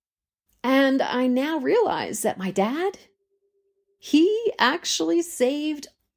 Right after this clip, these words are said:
all three of us when he sent me to boarding school. So ten years later, I was living with two close friends who were both hardcore drinkers, and someone suggested I go to Al-Anon, which is for friends and family of alcoholics.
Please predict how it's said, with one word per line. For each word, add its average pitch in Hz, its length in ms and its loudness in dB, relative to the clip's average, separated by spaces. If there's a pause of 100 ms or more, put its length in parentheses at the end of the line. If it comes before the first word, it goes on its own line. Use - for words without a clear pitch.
(100)
all 262 240 6
three 262 400 0
of - 120 0
us - 520 -8
when 165 180 0
he 196 100 2
sent 190 240 -2
me 147 80 -6
to 139 80 -6
boarding 135 320 -6
school. - 380 -10 (1600)
So 262 340 0 (100)
ten - 320 2
years 220 300 0
later, 135 380 -4 (320)
I 190 160 4
was 226 180 2
living 180 300 2
with 170 120 -2
two 320 220 4
close 190 380 0
friends 147 420 -2
who 196 140 2
were 190 120 4
both 185 400 2
hardcore 180 520 2
drinkers, 170 560 -2 (500)
and 202 320 4
someone 202 320 2
suggested 190 540 -2
I 127 100 0
go 139 180 -4
to 180 140 -2
Al-Anon, 180 640 0
which - 420 0
is 185 180 0
for 190 140 0
friends 156 320 -4
and 220 160 -2
family 330 460 2
of - 120 -6
alcoholics. 143 760 -4